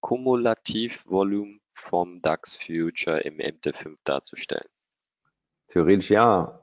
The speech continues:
Speaker 2: geht nur nicht mit dem Stereo-Trader, also noch nicht, ne? Also es sind alles so Baustellen, da, da ist momentan ganz viel in Arbeit. Ja, aber generell ja, klar. Natürlich wird, also ich sag's mal so, es, es wird in,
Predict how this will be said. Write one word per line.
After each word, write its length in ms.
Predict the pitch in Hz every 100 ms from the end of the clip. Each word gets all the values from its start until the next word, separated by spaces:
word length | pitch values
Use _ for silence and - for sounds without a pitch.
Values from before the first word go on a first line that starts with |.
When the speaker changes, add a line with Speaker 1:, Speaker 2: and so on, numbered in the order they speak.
| _
Speaker 2:
geht 160 | - 90
nur 100 | 98
nicht 160 | 95
mit 100 | 92
dem 120 | 90 87
Stereo-Trader, 540 | 101 98 92 90 85
also 140 | 80
noch 220 | 92 101 87
nicht, 240 | 78 -
ne? 260 | 87 90 - - - _ _ _ _ _ _ _ _ -
Also 200 | 80 82
es 80 |
sind 180 | 95 -
alles 180 | 90 90
so 400 | 92 87 - - _ _ _ _ - -
Baustellen, 720 | 85 85 87 107 - 98 90
da, 80 | 87
da 260 | 87 85
ist 140 | - -
momentan 400 | 95 87 90 92
ganz 220 | 95 -
viel 140 | 98
in 100 | 90
Arbeit. 420 | 76 87 85 92 - _ _ _ _ _ _ _ _ _ -
Ja, 100 | 78
aber 140 | 78
generell 360 | 82 90 107 98
ja, 240 | 95 85
klar. 480 | - 76 90 - _ _ _ _ _ _
Natürlich 300 | - 92 73
wird, 180 | 87 -
also 200 | 85 85
ich 80 | -
sag's 180 | 139 110
mal 100 | 85
so, 220 | 101 80
es, 140 | 64
es 260 | - 98 117
wird 160 | 151 -
in, 400 | 120 123 -